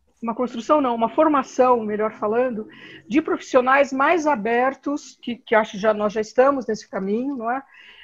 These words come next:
Ah, a essas diferenças, a, a, a, a entender melhor o que é construir a consciência crítica, não é?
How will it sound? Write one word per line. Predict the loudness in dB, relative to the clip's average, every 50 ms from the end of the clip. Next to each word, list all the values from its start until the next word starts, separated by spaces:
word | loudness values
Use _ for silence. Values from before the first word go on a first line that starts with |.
| -12 -6
Ah, | -2 0 0 2 2 4 4 4 4 4 4
a | 4 4
essas | 4 4 2 0 -4 -4
diferenças, | -4 -2 2 2 4 4 4 2 0 -2 -8 -10 -12 -14 -14 -14 -18 _ _ _ _ _ _ _ _ 0
a, | 0
a, | 2 4 6 8 8 8 6 4
a, | 2 2 2 4 4 6 6 4 4 4 2 0
a | 0
entender | 0 0 -2 -2 -2 -2 -2 -2
melhor | 0 0 0 0 2 2 4 4 4 4 2 0
o | -2
que | -8 _ -2 2 2
é | 4 4 2
construir | 0 -2 -8 -8 -8 -8 -8 -6 -4 -4
a | -4
consciência | -4 -6 -10 -10 -8 -8 -6 -6 -6 -6 -6 -6 -6
crítica, | -6 -8 -8 -8 -8 -10 -12 -16 -14 -12 -12 -12 -12 -12 -8
não | -6 -4
é? | -4 -6